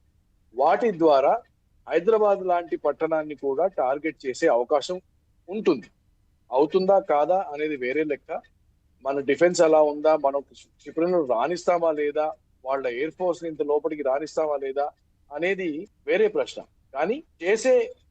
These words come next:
ఒక ఆలోచన ప్రత్యర్థికి ఉంటుంది. అలా చేసే ఆలోచన ఉంటే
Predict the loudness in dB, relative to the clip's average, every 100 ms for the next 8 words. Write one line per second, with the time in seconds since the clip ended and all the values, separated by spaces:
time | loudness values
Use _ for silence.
0 | _ _ -6 0 2 4 4 4 0 0
1 | -2 -2 -4 -4 -2 -4 -2 -4 -4 -8
2 | -12 -4 0 0 0 0 2 2 2 0
3 | -4 -10 -4 -4 -4